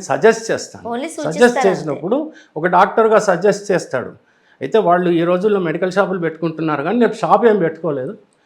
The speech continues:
Speaker 1: సూచించడం, వాళ్ళు కొనుక్కోవటం, బాగుపడటం, వాళ్ళు వచ్చి నాకు థ్యాంక్స్ చెప్పటం, పళ్ళో పలహారాలు నాకు గిఫ్ట్గా ఇవ్వటం అనేది కూడా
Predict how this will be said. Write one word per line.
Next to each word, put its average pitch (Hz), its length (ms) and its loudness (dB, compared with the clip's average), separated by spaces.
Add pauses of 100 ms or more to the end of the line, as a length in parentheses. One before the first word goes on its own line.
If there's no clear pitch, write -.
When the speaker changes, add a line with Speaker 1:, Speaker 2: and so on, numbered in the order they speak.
(300)
Speaker 1:
సూచించడం, 233 880 -2
వాళ్ళు 196 240 2
కొనుక్కోవటం, 180 640 -4 (100)
బాగుపడటం, 214 560 6
వాళ్ళు 196 240 4
వచ్చి 185 180 -4
నాకు 196 200 -2
థ్యాంక్స్ 170 400 0
చెప్పటం, 170 380 -6 (480)
పళ్ళో 190 260 4
పలహారాలు 170 640 0
నాకు 170 280 -4
గిఫ్ట్గా 147 360 -2
ఇవ్వటం 147 300 -2
అనేది 131 280 -8
కూడా 190 160 -4